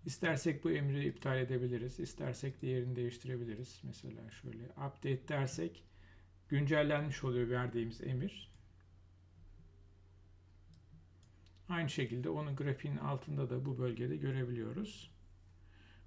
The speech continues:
Burada yapılan işlemler, e, neler yapıldı onlar görünüyor, loglar. İşlem yapıldığında bu ekrana kayıyor. Bu order'lar daha çalışmamış emirler oluyor.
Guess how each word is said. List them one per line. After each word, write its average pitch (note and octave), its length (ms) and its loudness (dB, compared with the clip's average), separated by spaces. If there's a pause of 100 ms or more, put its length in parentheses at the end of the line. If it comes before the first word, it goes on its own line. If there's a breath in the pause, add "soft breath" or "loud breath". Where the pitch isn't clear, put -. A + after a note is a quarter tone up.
(100)
Burada D#3 200 0
yapılan D#3 380 4
işlemler, C#3+ 840 2
e, B2 400 0
neler C3 320 2
yapıldı B2+ 400 0
onlar B2 340 0
görünüyor, A#2 440 -4
loglar. A#2+ 840 -6 (1160 loud breath)
İşlem F3 400 4
yapıldığında F3 720 4
bu F#3+ 160 8
ekrana C#3 480 2
kayıyor. B2+ 520 2
Bu D#3 60 2
order'lar D3+ 640 4
daha C#3+ 200 2
çalışmamış D3+ 560 2
emirler B2 440 0
oluyor. B2 380 0